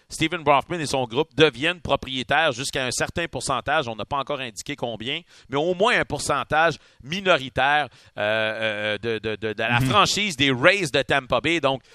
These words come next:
Speaker 1: à ce niveau-là, je pense que les deux hommes vont travailler ensemble. Et encore là, ça, c'est un excellent pas vers l'avant pour, euh, pour, euh, les Expos.
Speaker 2: Évidemment, lors de cette conférence de presse,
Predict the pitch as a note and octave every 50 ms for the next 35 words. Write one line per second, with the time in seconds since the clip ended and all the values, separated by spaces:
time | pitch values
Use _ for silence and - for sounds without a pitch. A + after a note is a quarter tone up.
0 | - - - - C3 C3 - E3 E3+ D3+ E3 D#3 C#3+ C#3+ E3 F3 - - D3 D3+
1 | D3 - C#3+ B2+ B2+ C3 B2+ D3 D3+ C3+ C#3+ E3 D#3 B2+ A#2 A2+ - - - D#3+
2 | E3 E3+ E3 D3 C3 A#2+ - D#3 E3 D3+ B2+ B2+ C#3 - - F3 D3 B2+ C#3 C#3
3 | C#3+ D#3 E3 - _ _ _ _ - - - - D3+ - D3 B2+ - C#3 B2+ B2
4 | B2 C#3 D#3+ E3+ - - - D3+ C3+ B2+ A2+ G#2 - - C3+ C3+ C3 - - G#2+
5 | A#2 C#3 B2+ A#2+ A#2 G2+ F#2 G#2+ G#2 G#2 - - G#2+ G2+ F#2+ F#2 G2 F2+ F2+ F2
6 | E2+ - - A2+ G2 F2 F#2 F2+ E2+ E2 D#2+ E2 - - C2+ D2 C#2 A2 A2+ G#2+
7 | F2 - - - - - _ - C#3+ C#3+ C#3 B2+ B2 C#3 D#3 D#3 E3 F3+ F#3 F3+
8 | E3 D3+ D3+ D3+ C#3 C3+ B2+ A2+ C#3 A#2+ - C#3+ C3+ A#2+ C3+ C3 B2 C3+ C3 A2+
9 | B2+ A#2 G2+ A#2 C3 C#3+ D#3+ D3 C3 - -